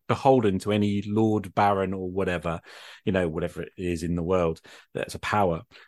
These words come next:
You, you are essentially this bunch of random adventurers who sort of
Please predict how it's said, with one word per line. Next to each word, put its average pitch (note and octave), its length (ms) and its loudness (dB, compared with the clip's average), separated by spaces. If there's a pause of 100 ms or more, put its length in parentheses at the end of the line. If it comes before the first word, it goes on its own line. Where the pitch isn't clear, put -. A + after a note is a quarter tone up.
You, B2+ 300 4
you B2+ 160 8
are C#3+ 160 10
essentially B2+ 420 2
this G#2 220 0
bunch A2+ 500 2 (100)
of G2 400 0
random G2 720 -2
adventurers F#2 800 -2
who F2+ 360 -6
sort F2+ 220 -8
of - 80 -20